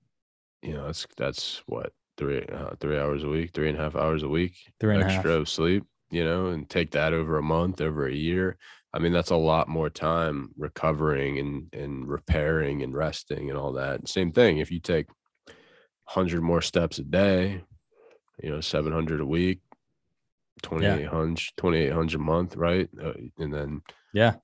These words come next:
Speaker 1: do the math from there. So all these things, same thing. You drink an extra bottle of water, you know, an extra twenty ounces of water a day. All that stuff compounds and really adds up. So,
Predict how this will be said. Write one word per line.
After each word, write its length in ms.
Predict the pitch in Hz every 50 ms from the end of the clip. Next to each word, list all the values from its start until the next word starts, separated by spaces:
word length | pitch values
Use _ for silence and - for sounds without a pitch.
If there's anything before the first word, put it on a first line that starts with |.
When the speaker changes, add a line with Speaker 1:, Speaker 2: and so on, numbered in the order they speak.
| _ -
Speaker 1:
do 120 | - 90 87
the 80 | 87
math 300 | 82 82 80 80 82 -
from 140 | - 82 82
there. 260 | 82 90 95 92 85
So 200 | 80 - 95 90
all 280 | 82 87 98 110 123 123
these 280 | 117 107 98 92 -
things, 560 | - 101 101 101 101 95 87 - - - - - - _ _ _ _ _ _ _ _ _ _ -
same 240 | - - 76 76 76
thing. 300 | - 80 95 95 82 71
You 100 | 71 71
drink 300 | 69 73 71 65 64 -
an 160 | 58 62 64
extra 480 | 67 65 - - - - 80 78 76 73
bottle 400 | 76 - - 76 78 82 80 80
of 40 | 78
water, 420 | 78 78 78 69 69 76 - - - - - _ _
you 100 | - -
know, 120 | 69 62 65
an 60 | 71
extra 300 | 78 78 - - - -
twenty 240 | - 87 85 82 80
ounces 360 | 78 80 80 - - 80 80
of 60 | 80
water 340 | 78 78 76 76 76 76 73
a 40 | 73
day. 420 | 73 78 78 80 80 78 73 73 - _ - - - - - - - - _ _ _ -
All 180 | - 104 110 110
that 180 | 104 98 92
stuff 340 | 80 - - 98 95 87 -
compounds 640 | - - 87 85 87 87 80 82 82 82 80 78 78
and 100 | 78 78
really 220 | 80 78 76 69
adds 280 | 73 73 76 73 71 78
up. 280 | 80 82 80 - -
So, 320 | - - 76 78 78 73